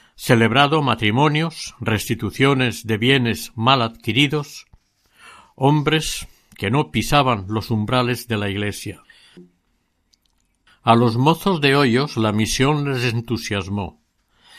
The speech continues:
Nos miraban al principio con respeto mezclado de cierta desconfianza. Ahora ya están dispuestos para cuanto bueno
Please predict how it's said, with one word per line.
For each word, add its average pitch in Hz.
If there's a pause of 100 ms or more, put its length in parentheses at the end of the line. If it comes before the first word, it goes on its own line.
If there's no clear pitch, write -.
(160)
Nos 113
miraban 143
al 147
principio 160
con 151
respeto 147 (480)
mezclado 151
de 123
cierta 156
desconfianza. 120 (720)
Ahora 160 (360)
ya 151
están 175
dispuestos 160 (600)
para 123
cuanto 123
bueno 165